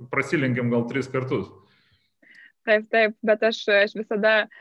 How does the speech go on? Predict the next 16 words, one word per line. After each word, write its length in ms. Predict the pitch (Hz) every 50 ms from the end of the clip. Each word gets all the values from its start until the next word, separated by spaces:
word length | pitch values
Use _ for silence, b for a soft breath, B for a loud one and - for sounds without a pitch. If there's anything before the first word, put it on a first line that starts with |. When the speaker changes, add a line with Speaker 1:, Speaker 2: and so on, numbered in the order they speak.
| B B B
Speaker 2:
prabėgu 480 | - 214 208 196 202 220 226 240 254
pro 120 | - 233 214
Niko 320 | 196 202 208 220 - 269
ir 80 | 233 220
jis 80 | 214
būna 160 | 220 214 226 226
labai 300 | 208 208 202 214 220 226
rimtas 320 | 208 214 247 254 220 208
toks, 300 | _ - 190 196 - -
vaikšto 400 | 196 196 196 208 - - 226 220
ten 240 | - 220 208 208 214
verslo 380 | 214 208 208 220 262 - 233 247
susitikimus 680 | - 262 262 - - 269 233 - 262 294 269 302 359
kažkokius 460 | - - - 269 320 262 262 311 285 247
daro. 320 | 220 214 214 233 247 262
<laughs> 360 | 285 370 415 - - - -